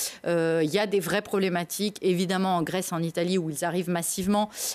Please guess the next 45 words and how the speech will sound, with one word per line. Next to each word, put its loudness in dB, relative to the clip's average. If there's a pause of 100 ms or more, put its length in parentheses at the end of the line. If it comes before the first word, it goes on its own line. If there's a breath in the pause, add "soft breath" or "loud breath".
(120)
Euh, 4
mais 4 (160)
plein 4
de 6
pays 4
ne 4
prennent -4
pas -2
leur -4
part -4
partout -2
en, 0
dans -2
l'Union -2
européenne. 0
L'Union 4
européenne 2
n'avance 0
pas -2
sur -8
ce -12
sujet-là. -2
Elle, -2
elle -2
n'est -2
pas 2
sérieuse 0
sur -12
ce -16
sujet-là. -6
C'est -6
un -2
des -4
sujets -4
où 0
je -10
suis -10
le -6
plus -8
critique -2
de -2
l'Union 0
européenne, 0
parce -8
qu'il -4